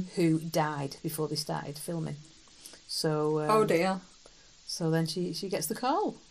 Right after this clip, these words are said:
Speaker 2: Oh.
Speaker 1: So
Speaker 2: Well, um, yay for Katie Johnson.
Speaker 1: I know, it's a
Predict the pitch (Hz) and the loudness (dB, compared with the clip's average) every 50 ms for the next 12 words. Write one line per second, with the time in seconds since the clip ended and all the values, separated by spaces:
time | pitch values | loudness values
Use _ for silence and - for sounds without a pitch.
0 | - - - 208 208 208 185 175 160 156 170 170 170 - - 185 180 180 175 175 | -20 -14 -10 -8 -6 -4 -4 -2 -2 -2 -4 -4 -6 -6 -4 -2 0 0 0 0
1 | 175 175 165 - - - - - - - - - - - - - - 220 233 220 | 0 -2 -4 -6 -10 -18 -20 -20 -20 -20 -20 -20 -20 -20 -12 -2 4 6 6 6
2 | - - - 208 208 202 196 185 - 196 208 208 214 220 214 - 180 - 180 160 | 6 2 -2 -2 -2 0 -2 -2 -2 0 2 2 2 2 2 0 0 0 0 0
3 | 160 - 151 143 156 151 185 180 180 - - - 127 151 160 - 240 226 214 175 | 0 -2 -4 -4 -2 -2 -2 -2 -2 -4 -6 -6 -4 -4 2 6 6 6 6 6
4 | 170 160 - - - | 4 2 0 -4 -6